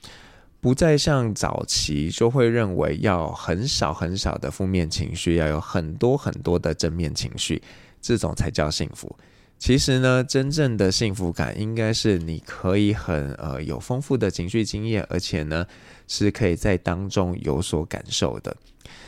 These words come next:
那在赵老师在书里面其实也有一个篇章在谈这个负面情绪呢，不见得是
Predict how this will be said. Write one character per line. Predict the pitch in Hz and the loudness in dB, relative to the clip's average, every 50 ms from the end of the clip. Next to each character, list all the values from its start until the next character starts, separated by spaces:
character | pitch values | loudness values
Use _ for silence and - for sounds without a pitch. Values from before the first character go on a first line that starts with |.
| - - - - | -20 -20 -8 -2
那 | - 117 113 110 | 2 2 4 4
在 | - 123 113 113 | 4 4 4 4
赵 | 110 - 120 110 98 | 4 4 4 4 4
老 | 92 | 4
师 | 95 - - 104 104 | 4 4 4 4 4
在 | 110 113 104 | 4 4 2
书 | 104 - - 104 101 | 2 4 4 4 4
里 | 87 82 92 | 4 4 2
面 | 101 92 85 | 2 2 2
其 | - 90 80 | 2 0 0
实 | 80 - 90 85 | 2 2 4 6
也 | 87 87 | 6 6
有 | 87 78 64 | 6 4 4
一 | 64 | 0
个 | 76 - 85 80 | 0 0 0 0
篇 | - - 90 87 | 2 0 0 0
章 | 90 95 87 85 90 | 0 0 0 0 2
在 | 95 85 78 | 2 0 2
谈 | - - - - - - - - | 0 -2 -2 -4 -8 -12 -14 -10
这 | - 90 85 | -8 -8 -6
个 | - - 78 69 52 - - 113 - | -4 -4 -4 -4 -4 -8 -10 -14 -12
负 | - - 120 110 | -6 -4 -2 0
面 | 110 110 107 95 | 2 2 2 0
情 | 90 - - 78 78 | 0 -2 -4 -2 -4
绪 | - - 101 90 80 | -2 -2 0 0 0
呢， | 78 78 78 - - - | -2 -4 -4 -6 -6 -6
不 | 90 | -6
见 | 85 - 107 104 85 - | -4 0 0 0 0 0
得 | - 62 62 | -2 -2 -2
是 | - - - 104 87 | -2 -2 0 0 -2